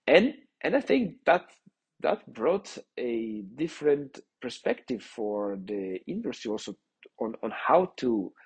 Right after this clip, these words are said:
how to speak, how to communicate outside of the usual audiences, right? The conferences or the investors,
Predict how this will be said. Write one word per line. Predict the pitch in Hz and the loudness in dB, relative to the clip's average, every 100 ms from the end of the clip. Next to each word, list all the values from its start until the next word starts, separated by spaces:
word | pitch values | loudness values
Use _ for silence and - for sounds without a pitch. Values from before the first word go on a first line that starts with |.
| - | -20
how | - 139 | 0 2
to | 135 104 | 2 -2
speak, | - - - - - | -6 -4 -4 -8 -8
how | - 113 123 | 0 0 0
to | - 120 110 101 101 _ - _ _ | -4 -2 0 -2 -6 _ -20 _ _
communicate | - 113 170 220 - 98 82 - | -4 0 2 2 0 -2 -2 0
outside | 120 170 - 117 104 | 4 4 4 0 0
of | 101 | -2
the | 104 | -4
usual | 101 117 104 120 104 95 90 - _ | -2 -2 -2 -2 -2 -2 -6 -14 _
audiences, | - 127 131 92 92 - - | -2 -2 -2 -6 -8 -8 -8
right? | 90 95 | -6 -6
The | 113 | -8
conferences | 90 - 104 101 104 98 92 90 | -8 -6 -6 -4 -4 -4 -4 -6
or | - 92 | -6 -6
the | 90 | -6
investors, | 87 82 85 - 98 92 80 - | -8 -4 -6 -4 -6 -4 -4 -8